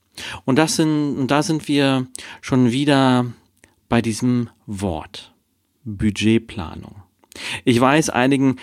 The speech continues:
wäre eine Wurzelbehandlung beim Zahnarzt lieber, als über dieses Thema zu sprechen. Und genau das machen wir in der nächsten Folge. Was haben meine Frau und ich damals als Flitterwochen gemacht?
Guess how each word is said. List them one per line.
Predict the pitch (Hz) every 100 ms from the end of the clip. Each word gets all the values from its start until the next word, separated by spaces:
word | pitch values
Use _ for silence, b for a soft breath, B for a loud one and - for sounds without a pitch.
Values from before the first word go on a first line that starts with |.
| B -
wäre | 127 120
eine | 113 101
Wurzelbehandlung | 139 - 127 113 127 127
beim | 113 107
Zahnarzt | 104 117 113 98 -
lieber, | 107 107 139 165 B B -
als | 117 127
über | - 123 123
dieses | 113 123 135
Thema | - 113 90
zu | - -
sprechen. | - - - - 101 - B B B
Und | 131
genau | 135 135 143
das | 160 185 - B B
machen | 120 127 139 120
wir | 117 117 113 - _
in | - 107
der | 98
nächsten | 92 92 - - 98
Folge. | - 90 - - - _ _ _ _ _ _ _ _ B B B B
Was | - 165
haben | 190 175
meine | 160 151
Frau | 139 - 151
und | 151
ich | 165 -
damals | 113 104 95 90 - - -
als | 101 -
Flitterwochen | - 110 107 87 80 - 76
gemacht? | - - - - -